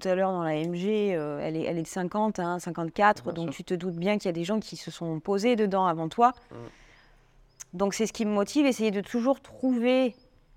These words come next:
Speaker 1: des choses intéressantes, des voitures intéressantes, c'est-à-dire soit à faible kilométrage, soit des voitures qui ont été produites à peu d'exemplaires,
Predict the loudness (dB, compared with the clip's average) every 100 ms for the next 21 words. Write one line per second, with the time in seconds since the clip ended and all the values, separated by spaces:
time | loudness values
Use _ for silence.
0 | _ _ -6 0 0 2 2 2 0 0
1 | 0 0 0 0 2 2 2 0 0 -2
2 | -2 -2 -2 -2 -2 -2 -2 -2 -2 -2
3 | -2 0 0 2 -2 -2 -2 -2 -2 -2
4 | 0 2 2 0 -4 -2 -2 -2 -2 -8
5 | -4 -2 -2 -4 -6 -6 -6 -6 -4 -4
6 | -2 -2 0 0 -2